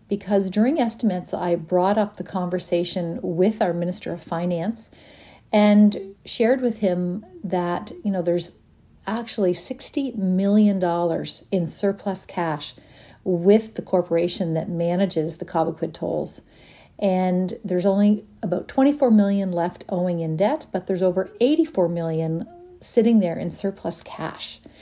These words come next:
So the debt could have been paid long ago,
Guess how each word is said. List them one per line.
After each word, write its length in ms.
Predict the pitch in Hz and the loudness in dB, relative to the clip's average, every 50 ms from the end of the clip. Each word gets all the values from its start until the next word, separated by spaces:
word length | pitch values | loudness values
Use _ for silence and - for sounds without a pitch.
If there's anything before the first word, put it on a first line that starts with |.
| - - - - - | -20 -20 -20 -12 -6
So 120 | - 240 | -2 2
the 100 | 220 240 | 4 4
debt 360 | 202 233 254 269 269 269 - - 381 - _ _ _ - - 175 - - - - | 6 6 6 4 4 2 -2 -12 -20 -20 _ _ _ -14 -12 -12 -12 -14 -16 -2
could 220 | - - 254 208 | 6 6 6 6
have 120 | 214 196 | 6 4
been 200 | - 196 180 180 | 2 2 2 2
paid 280 | - - 196 180 175 175 | 0 2 2 2 2 2
long 320 | 180 175 180 196 220 226 | 2 2 4 6 6 6
ago, 520 | 233 214 - 190 180 175 175 175 175 175 | 6 4 4 4 4 4 6 4 2 2